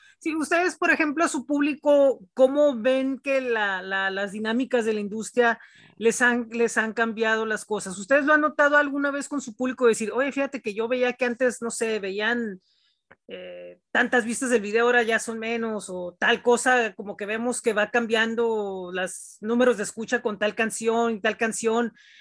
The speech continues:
y tal canción más tranquila es a lo mejor por donde debemos de ir? No, pero la acelerada es como que la que va más. ¿Les ha definido eso un poco la, la, la conducta de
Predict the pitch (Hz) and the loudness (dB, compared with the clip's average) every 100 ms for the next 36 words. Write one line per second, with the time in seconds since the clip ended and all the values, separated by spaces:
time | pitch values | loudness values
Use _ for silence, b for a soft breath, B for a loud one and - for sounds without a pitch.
0 | b 208 220 214 _ 208 226 - 233 247 | b -6 -6 -6 _ 2 2 2 0 2
1 | 233 226 247 233 247 240 247 226 226 220 | -2 0 0 0 -2 2 4 4 2 2
2 | 214 220 214 247 240 214 196 190 220 233 | -2 -6 -4 2 2 2 -2 0 -2 -2
3 | 208 226 240 285 330 269 240 233 214 208 | -2 -2 -2 0 2 4 4 4 0 4
4 | 233 - 240 220 - 208 196 190 202 214 | 2 2 -6 -6 -6 -6 -4 -4 -2 -2
5 | 220 214 - B B B 240 285 320 330 | 2 2 0 B B B 2 4 4 4
6 | 285 294 302 285 269 302 262 269 254 277 | 2 4 4 4 4 -4 -4 -4 -4 -4
7 | 277 269 226 214 208 208 202 214 214 214 | -2 0 0 0 2 0 0 -2 -2 -6
8 | 202 208 _ 254 240 202 180 | -8 -12 _ 2 4 0 -4